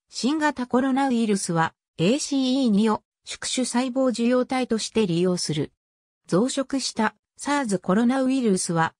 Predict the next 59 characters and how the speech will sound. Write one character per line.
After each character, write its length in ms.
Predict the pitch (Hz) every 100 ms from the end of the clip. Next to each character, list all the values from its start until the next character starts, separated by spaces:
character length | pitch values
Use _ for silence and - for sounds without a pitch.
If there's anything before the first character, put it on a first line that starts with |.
| _ -
エ 80 | 190
ー 60 |
シ 160 | 277 277
ー 260 | 269 254 262
イ 20 |
ー 20 |
二 180 | 196 233
の 100 | 175
発 280 | - 156 208
現 200 | 226 226
を 160 | 220
低 220 | 220 175 196
下 140 | 185
さ 160 | - 190
せ、 260 | 175 156 _ _ -
急 220 | 269 294
性 260 | - 269
肺 300 | 254 262 262
不 160 | 247 302
全 240 | 294 254
な 100 | 202
ど 140 | 180 160
重 280 | 160 214 254
大 200 | 240 233
な 160 | 220
症 260 | 202 208 254
状 260 | 254 240
を 120 | 175 143
引 80 |
き 60 | -
起 220 | - 190
こ 140 | - 175
す。 220 | - - _ _ _ _ _ _
そ 180 | - 214
の 140 | 294
た 140 | 311 294
め 160 | 285
サ 280 | 277 - 320
ー 40 |
ズ 140 | 285 254
に 160 | 180
対 260 | 151 190 220
す 160 | - 233
る 100 | 170
リ 120 | 165
コ 140 | 202
ン 80 | 247
ビ 100 | 240
ナ 140 | 240 233
ン 60 |
ト 180 | 220 220
エ 80 | 220
ー 60 | 226
シ 160 | -
ー 280 | 269 254 269
イ 20 |
ー 20 |
二 180 | 220 190
の 180 | 180